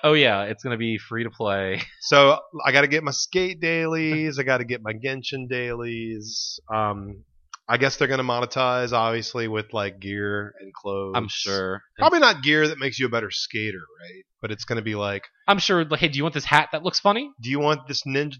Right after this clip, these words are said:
Speaker 2: Turtle shirt that we,
Speaker 1: <laughs>
Speaker 2: that's only available today?" Well, it's gonna be a hundred E A points.
Speaker 1: Oh, see, that's gonna be so gro-, like, uh, okay. Well, I mean, I, okay, to be fair, I had about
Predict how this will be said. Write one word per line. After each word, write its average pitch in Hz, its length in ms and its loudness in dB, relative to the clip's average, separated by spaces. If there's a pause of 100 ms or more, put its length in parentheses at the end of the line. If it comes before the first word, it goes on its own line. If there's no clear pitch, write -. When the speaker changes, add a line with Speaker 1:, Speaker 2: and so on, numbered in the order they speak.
Speaker 2:
Turtle 147 280 -2
shirt 143 440 0 (400)
that 120 160 -4
we, 127 180 4
Speaker 1:
<laughs> - 0 -
Speaker 2:
that's 147 240 2
only 147 280 2
available 151 480 4
today?" 110 560 0 (140)
Well, 113 180 0
it's 113 100 -6
gonna 123 160 -2
be 120 140 -2
a 113 60 -2
hundred 123 320 -4
E 120 160 -4
A 120 200 -2
points. 87 720 -8 (460)
Speaker 1:
Oh, 131 380 2
see, 143 160 -10
that's 156 260 -4
gonna 151 200 -14 (100)
be 151 100 -14
so - 340 -8
gro-, - 180 -18 (200)
like, 170 180 -8 (180)
uh, 165 340 -8 (280)
okay. 95 240 -6 (100)
Well, 185 100 6
I - 20 0
mean, 208 120 4
I, 180 200 2
okay, - 180 -6 (200)
to 214 60 -2
be 233 80 -2
fair, 95 400 -6
I 143 120 0
had 147 240 0
about 123 380 2